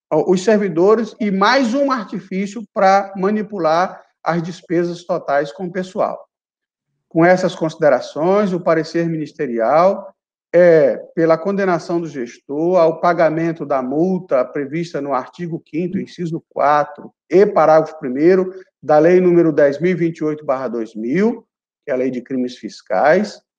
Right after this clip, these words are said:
pela abertura de processo autônomo para verificar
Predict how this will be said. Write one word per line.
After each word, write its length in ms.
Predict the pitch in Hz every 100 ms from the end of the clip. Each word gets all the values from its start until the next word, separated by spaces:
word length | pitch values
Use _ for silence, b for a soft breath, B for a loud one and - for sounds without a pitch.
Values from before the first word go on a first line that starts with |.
| _ _ _ _ _
pela 440 | 180 202 208 190 185
abertura 480 | 185 175 214 208
de 140 | 190 190
processo 640 | 190 165 - 196 220 220
autônomo 840 | 214 208 190 196 185 165 123 113
para 260 | - 151 160
verificar 1000 | 156 185 196 208 180 175 160 147 113